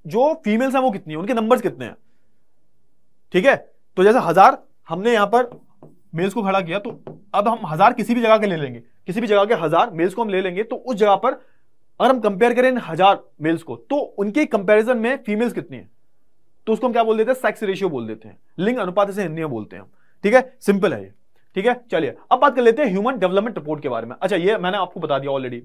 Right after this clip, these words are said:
वो जो सारी, अ, जो डेटा है वो यही निकालती है, है ना। तो even though the level of income is important, yet it is an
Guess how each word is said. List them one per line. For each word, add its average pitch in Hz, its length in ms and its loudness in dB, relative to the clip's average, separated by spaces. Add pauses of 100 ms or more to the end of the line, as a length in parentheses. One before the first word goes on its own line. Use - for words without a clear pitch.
वो 156 260 0
जो 190 140 -2
सारी, 175 260 0
अ, 180 80 -6 (100)
जो 147 400 -4
डेटा 147 260 -2
है 180 60 4
वो 196 120 2
यही 175 120 0
निकालती 117 340 -10
है, - 60 -18 (240)
है 185 60 -2
ना। 226 80 0
तो 220 120 -6
even 214 200 -4
though 196 180 -2
the 220 80 -2 (360)
level 226 220 6
of 196 120 -6
income 196 220 -4
is 202 180 -8
important, 185 360 -6
yet 180 100 0 (200)
it 165 80 -4
is 180 100 -2
an 208 100 -2